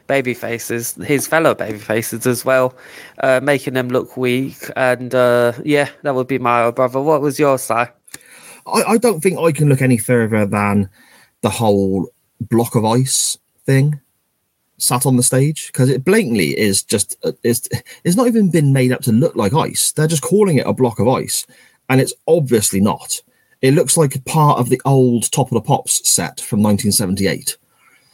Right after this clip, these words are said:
Speaker 2: You know, you can imagine Slade or someone to pop out and start playing a song from behind it or something. It looks, it looks a state. And the fact that they ran out of time before you actually got to see what was in there, despite promoting it all show, that's, that's my oh brother.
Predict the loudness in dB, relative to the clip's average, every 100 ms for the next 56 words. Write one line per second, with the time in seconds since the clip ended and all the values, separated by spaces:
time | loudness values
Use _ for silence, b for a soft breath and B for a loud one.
0 | b b -2 0 0 2 0 2 2 2
1 | 2 0 2 0 0 0 0 2 0 0
2 | 0 0 -2 -4 -4 -4 -2 -4 -2 0
3 | -2 -2 -4 -2 2 4 4 0 -4 -4
4 | -4 -2 -2 -4 -4 -2 -2 -2 -4 0
5 | 0 0 -4 -4 -4 -2 0 0 0 0
6 | -2 -6 -6 -8 b b b b b -2
7 | 0 2 0 0 2 2 2 0 0 0
8 | -2 0 2 2 0 -2 -2 0 2 4
9 | 2 0 0 0 0 0 2 2 2 2
10 | 0 -2 0 0 2 2 0 -4 -8 -6
11 | -2 -4 0 0 2 2 2 0 _ 2
12 | 2 2 0 0 0 -2 _ _ _ _
13 | _ _ _ -6 -4 -2 -2 -2 -2 0
14 | 0 2 2 0 -4 -4